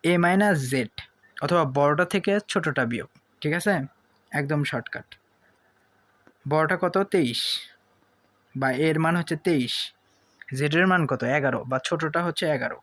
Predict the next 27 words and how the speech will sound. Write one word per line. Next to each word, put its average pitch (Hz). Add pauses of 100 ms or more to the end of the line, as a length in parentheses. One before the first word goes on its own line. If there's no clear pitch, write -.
(2250)
কত 156
আসে? 147 (440)
বারো। 127 (960)
অর্থাৎ 139 (300)
সোডিয়ামে 165 (180)
নিউট্রন 143
আছে 151
বারোটা। 127 (300)
প্রোটন 196
কয়টা? 127 (540)
হ্যাঁ, 139
ইলেকট্রন 175
কয়টা? 113 (280)
এই 170
যে 170
এগারোটা, 151
ওটা 151
আর 156
লিখলাম 135 (100)
না। - (600)
চলো 175
এবার 170
অন্য 180
একটা 151
মৌল 117
দিই। 104 (840)
এগুলোকে, 175